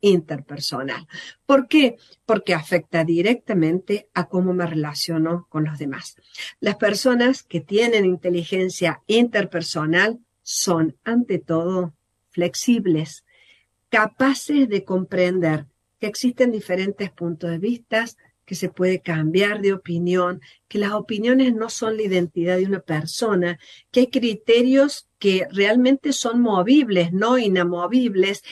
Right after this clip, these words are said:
y que justamente los criterios inamovibles nos impiden una sana adaptación al entorno. La flexibilidad es otra cosa que tenemos que desarrollar como habilidad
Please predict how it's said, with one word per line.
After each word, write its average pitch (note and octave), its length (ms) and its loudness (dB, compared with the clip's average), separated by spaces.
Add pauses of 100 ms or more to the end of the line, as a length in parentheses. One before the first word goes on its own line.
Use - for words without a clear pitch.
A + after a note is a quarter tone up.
(280)
y B3 200 2
que B3 160 4
justamente F3 920 2
los E3+ 180 -2
criterios F#3 640 0
inamovibles G#3 1000 0 (400)
nos F#3+ 540 -2
impiden F3+ 680 0 (280)
una G#3 280 0
sana G3+ 640 -2
adaptación D#3+ 1000 -4 (200)
al D#3+ 180 -2
entorno. C#3+ 540 -8 (840)
La F#3 140 0
flexibilidad G#3+ 680 0
es G3 80 -2
otra G3 280 -2
cosa C#4+ 360 -2
que D#3+ 100 -4
tenemos E3 440 0
que G3+ 100 -6
desarrollar A3 840 2 (340)
como D#4 240 6
habilidad C#4+ 540 4